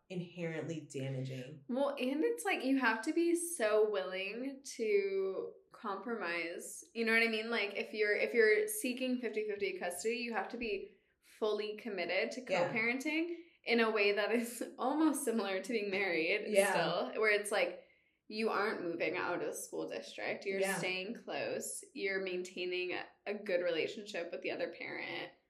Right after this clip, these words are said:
Speaker 1: And that's the
Speaker 2: Constant
Speaker 1: insidious part of
Speaker 2: communication.
Speaker 1: it. Typically, they ask for fifty fifty custody so that the mother cannot move.
Speaker 2: Yeah.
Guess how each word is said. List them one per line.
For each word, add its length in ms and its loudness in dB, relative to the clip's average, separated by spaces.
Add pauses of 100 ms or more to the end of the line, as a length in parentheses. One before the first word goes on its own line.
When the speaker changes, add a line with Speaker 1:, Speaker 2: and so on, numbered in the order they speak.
Speaker 1:
And 100 0
that's 100 2
the 100 2
Speaker 2:
Constant 280 0
Speaker 1:
insidious 680 0
part 120 -4
of 60 -2 (180)
Speaker 2:
communication. 80 -2
Speaker 1:
it. 180 -8 (200)
Typically, 420 -2
they 140 -2
ask 200 -8
for 120 -6
fifty 300 -10
fifty 300 -18
custody 440 -14
so 240 -4
that 320 -4 (340)
the 340 -4
mother 480 -2
cannot 400 -8
move. 220 -10 (240)
Speaker 2:
Yeah. 480 0